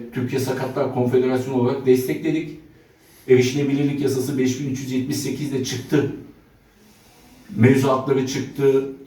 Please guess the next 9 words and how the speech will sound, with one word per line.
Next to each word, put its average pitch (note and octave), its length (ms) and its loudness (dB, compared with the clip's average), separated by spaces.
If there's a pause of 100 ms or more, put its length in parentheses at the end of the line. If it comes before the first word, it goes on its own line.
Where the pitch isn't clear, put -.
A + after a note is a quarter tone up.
(180)
bütçelere C3+ 600 2
ayrıldı B2+ 600 4
ki B2+ 260 0
üniversitelerde A#2+ 760 2
de A2 120 0
var G2 240 -2
bu. - 240 -4 (380)
E - 80 -8
peki E3+ 460 2